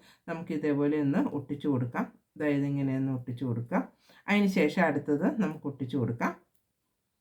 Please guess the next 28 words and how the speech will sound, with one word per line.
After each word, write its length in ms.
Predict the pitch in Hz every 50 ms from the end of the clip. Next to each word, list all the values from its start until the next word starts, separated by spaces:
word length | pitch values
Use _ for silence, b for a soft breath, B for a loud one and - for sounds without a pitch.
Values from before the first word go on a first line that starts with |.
| _ _ _ _ _ _ _ _ _ _ _ _ _ _ _ _ _ _ _ _ _ _ -
അത് 120 | 180 202 208
കഴിഞ്ഞിട്ട് 460 | 185 190 165 160 160 156 156 202 240 - -
ഇതും 280 | 165 170 165 190 226 226 -
അതുപോലെ 380 | 156 151 160 156 156 156 156 170
തന്നെ 260 | 165 147 139 143 185 - -
നമുക്കൊന്ന് 420 | 147 147 151 151 147 151 147 147 147
ഒട്ടിച്ചു 280 | 135 - - 127 120 147
കൊടുക്കാം. 320 | 131 123 120 117 - 247 - - - _ _ _ _ _ _ _ _ _ - - -
ഇതാ 180 | 220 214 208 208
മഞ്ഞ 280 | 208 202 202 208 208 220
കളർ 300 | 220 226 220 214 214 208 214
തന്നെയുള്ളത് 560 | 214 214 202 202 202 208 214 202 196 196 196 196
ഒട്ടിച്ചതിന് 580 | 185 180 - 190 185 - 190 185 185 190 226 233
ശേഷം 360 | - 202 165 - - 202 202 202
ബ്ലാക്കും 440 | 190 175 165 170 175 190 - 185 180
കൂടി 160 | 170 180 185 208
ഉള്ളത് 320 | 202 175 - 160 - 202 285 277
നമുക്ക് 300 | 262 202 170 180 185 185
ഇതേപോലെ 480 | 180 185 170 165 156 156 160 156 202 - - -
അതിന് 300 | - 190 185 180 175 175 -
ചുറ്റിനും 460 | - 180 - - 170 160 180 226 277
നമുക്കൊന്ന് 400 | 220 160 160 147 - 156 156 151
ഒട്ടിച്ചു 300 | 147 143 - 147 - 156
കൊടുക്കാം. 360 | 139 120 127 120 - 185 233 - - - _ _ _ _ _ _ _ _ _ _ _ _ _
ബ്ലാക്ക് 380 | - 170 170 170 170 170 - -
കളറും 380 | 202 190 170 160 165 151 151 147
കൂടെ 200 | 151 147 180 190 -
ഇതിലേക്ക് 520 | - 170 165 156 160 151 147 147 - 247